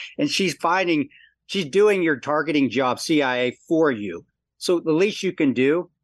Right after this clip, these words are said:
is get these people and hold them accountable. And they, these terrorist people, these terrorists, and hold them accountable. Fuck the politics of it. Terrorists, we, we can all agree that terrorists are bad.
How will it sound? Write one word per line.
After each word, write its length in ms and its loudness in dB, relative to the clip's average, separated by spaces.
is 120 -2
get 200 -4
these 160 -6
people 340 0
and 100 -4
hold 220 -2
them 160 -2
accountable. 560 -6
And 240 -2
they, 220 0
these 240 -2
terrorist 720 -2
people, 360 -6
these 160 0
terrorists, 360 -2
and 100 -6
hold 120 -2
them 100 -4
accountable. 440 -8
Fuck 240 -2
the 80 -2
politics 640 -4
of 160 -4
it. 120 -6
Terrorists, 640 0
we, 180 -8
we 180 0
can 260 -2
all 180 0
agree 260 0
that 180 -10
terrorists 480 -2
are 60 -4
bad. 360 -6